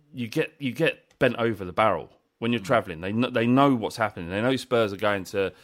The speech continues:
Speaker 1: the Camp Nou or they might be going to Munich or wherever it is, and the prices get hiked up for all football fans. And if you're not going to the Champions League, then you use it for, um,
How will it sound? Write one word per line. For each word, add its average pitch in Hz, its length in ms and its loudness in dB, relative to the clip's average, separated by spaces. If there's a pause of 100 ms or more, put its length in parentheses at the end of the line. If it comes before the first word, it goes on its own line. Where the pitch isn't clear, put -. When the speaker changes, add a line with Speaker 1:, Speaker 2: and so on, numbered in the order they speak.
(480)
Speaker 1:
the 101 80 -6
Camp 110 300 0
Nou 101 300 -2
or 85 80 -6
they 87 80 -4
might 104 180 2
be 101 60 -8
going 98 200 0
to 98 320 0 (200)
Munich 110 520 0
or 101 60 -2
wherever 104 220 0
it 95 80 0
is, 92 100 -4
and 95 160 -8
the 101 60 -6
prices 131 520 -6
get - 140 -8
hiked 117 280 0
up 104 120 -6
for 101 100 -8
all 113 140 -4
football 95 260 -10
fans. 78 320 -16 (520)
And - 80 -14
if 110 100 -12
you're 123 80 0
not 165 220 2
going 90 200 -6
to 92 80 -10
the 85 60 -8
Champions 85 360 -12
League, 101 160 -8
then 107 100 -8
you 117 120 -14
use 117 160 -10
it - 120 -14
for, 117 320 -4
um, 117 260 -6